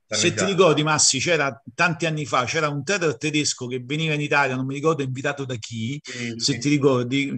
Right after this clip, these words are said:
Speaker 1: uno che aveva i capelli
Speaker 2: Eh, esatto,
Speaker 1: lunghi.
Speaker 2: the, the King of the Ducks, faceva cento Dax alla volta.
Speaker 1: Ah, bravo, esattamente, esatto.
Speaker 2: Sì,
Speaker 1: E
Speaker 2: Rimini.
Speaker 1: per esempio lui diceva, lui diceva
Speaker 2: Bravissimo.
Speaker 1: costantemente di variare le quantità, cosa su cui io avevo avuto un'esperienza diretta e mi ero trovato malissimo,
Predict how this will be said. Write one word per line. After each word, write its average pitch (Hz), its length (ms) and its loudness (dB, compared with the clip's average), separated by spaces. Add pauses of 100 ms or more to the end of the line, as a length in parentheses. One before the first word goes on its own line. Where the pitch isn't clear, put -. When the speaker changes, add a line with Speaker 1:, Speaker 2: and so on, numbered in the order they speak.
(120)
Speaker 1:
uno 165 240 4
che 156 80 4
aveva 160 140 8
i 156 40 6
capelli 156 340 6
Speaker 2:
Eh, - 20 6
esatto, 147 480 4
Speaker 1:
lunghi. - 180 -6
Speaker 2:
the, 151 120 -8 (380)
the 147 160 -10
King 185 200 -6
of 156 160 0
the 139 80 -2
Ducks, 110 300 2
faceva 131 220 -4
cento 147 220 -4
Dax 135 220 -2
alla 120 140 2
volta. 98 380 -4
Speaker 1:
Ah, 135 220 2
bravo, 170 360 6
esattamente, 160 580 0
esatto. 143 340 0
Speaker 2:
Sì, 202 60 2
Speaker 1:
E 190 100 -2
Speaker 2:
Rimini. 151 240 -2
Speaker 1:
per 262 120 4
esempio 202 340 6
lui 240 180 4
diceva, 151 600 2
lui 208 180 -4
diceva 135 120 0
Speaker 2:
Bravissimo. 143 260 2
Speaker 1:
costantemente 214 800 -2
di 175 100 -4
variare 180 420 0
le 165 120 -4
quantità, 156 500 -4 (320)
cosa 262 300 6
su 190 160 0
cui 214 180 -2
io 196 80 6
avevo 214 200 4
avuto 170 200 -4
un'esperienza 170 580 -4
diretta 151 380 -4
e 151 40 -4
mi 170 100 -2
ero 185 100 -2
trovato 185 240 -2
malissimo, 147 560 -2